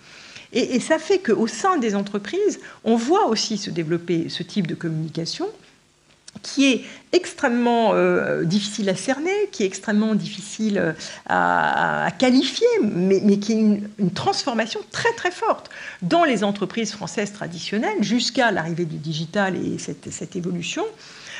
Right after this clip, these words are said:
la communication était plutôt rationnelle, était plutôt maîtrisée, était plutôt sur de, de la, de, de l'information, des données qui étaient, euh, transmises. Enfin, on était quand même dans des univers de, en tout cas,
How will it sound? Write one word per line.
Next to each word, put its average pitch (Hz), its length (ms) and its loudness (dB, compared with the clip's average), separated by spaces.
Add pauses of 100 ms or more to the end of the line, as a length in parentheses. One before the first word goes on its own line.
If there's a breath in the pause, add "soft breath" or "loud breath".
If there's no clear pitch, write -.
(140 loud breath)
la 190 140 2
communication 190 640 2
était - 140 -2
plutôt - 240 -10
rationnelle, 240 720 2
était 185 200 0
plutôt - 320 -6
maîtrisée, 269 800 2
était 190 160 0
plutôt 190 400 -2
sur 156 220 -6
de, 170 240 -4 (240 loud breath)
de 175 80 0
la, 170 100 0
de, 160 920 -6 (400)
de 180 120 0
l'information, 202 880 4
des 170 160 2
données 202 500 4
qui 180 140 -4
étaient, 170 320 0
euh, 170 80 -4
transmises. 285 680 4
Enfin, 170 260 -2
on 165 40 -4
était 165 180 -6
quand 180 100 -4
même 214 120 4
dans 175 100 0
des 156 220 -4
univers 185 340 2
de, 165 60 -6
en - 220 -12
tout - 120 -20
cas, 208 100 0